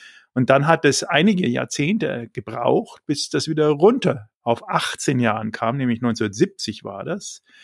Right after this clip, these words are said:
Und dann wurde es teilweise in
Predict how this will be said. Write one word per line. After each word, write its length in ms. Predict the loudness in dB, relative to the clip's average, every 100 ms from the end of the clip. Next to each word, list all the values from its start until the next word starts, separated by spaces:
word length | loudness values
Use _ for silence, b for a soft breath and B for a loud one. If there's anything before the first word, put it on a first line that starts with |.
| B B B
Und 400 | 2 2 2 -2 2
dann 340 | 4 6 4
wurde 300 | 6 6 6
es 180 | 4 0
teilweise 960 | 0 4 4 2 -2 -2 0 0 0 -8 0
in 480 | 4 4 2 -4